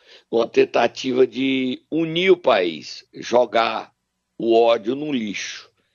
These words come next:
E isso é importante, ninguém aguenta mais essa divisão por qual passa o Brasil. Até porque o Bolsonaro não vai ser candidato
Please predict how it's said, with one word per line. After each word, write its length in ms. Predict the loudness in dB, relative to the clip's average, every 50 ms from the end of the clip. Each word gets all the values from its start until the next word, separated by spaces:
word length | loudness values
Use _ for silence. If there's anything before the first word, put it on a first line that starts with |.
| _ _ _ _ _ _ _ _ _ _ -10
E 180 | -6 -4 -4
isso 220 | -4 -4 0 2 2
é 80 | 2
importante, 800 | 2 0 0 2 2 2 0 -2 -2 -2 0 0 -2 -4 -12 -12
ninguém 320 | -10 -10 -8 -6 -2 -2 0
aguenta 440 | 0 0 0 0 0 0 0 -2 -2
mais 340 | -2 -2 -4 -4 -4 -6
essa 280 | -6 -6 -6 -6 -8 -8
divisão 880 | -8 -8 -8 -6 -4 -4 -4 -4 -6 -8 -6 -2 0 2 2 2 0 -4 _ _ _ _ _ _ -20 _ _ _ -20
por 140 | -20 -20 -10
qual 400 | -2 2 4 4 4 4 2 0
passa 400 | 0 -2 -2 0 -2 -2 -6 -4
o 20 |
Brasil. 580 | -2 0 0 0 0 -2 -6 -10 -12 -12 -12 -14 _ _ _ -20 -20 -20 _ -20
Até 300 | -16 -6 0 2 2 2
porque 420 | 0 -2 -4 -2 -2 0 0 2
o 80 | 2 2
Bolsonaro 760 | 2 2 0 0 0 0 2 4 4 4 2 2 0 0 -2
não 240 | -2 -2 -2 -2 -2
vai 220 | 0 0 0 -2
ser 240 | -2 -2 -2 -2 -2
candidato 760 | -2 -2 -4 -4 -4 -6 -4 -2 -2 -2 -2 -4 -6 -10 -20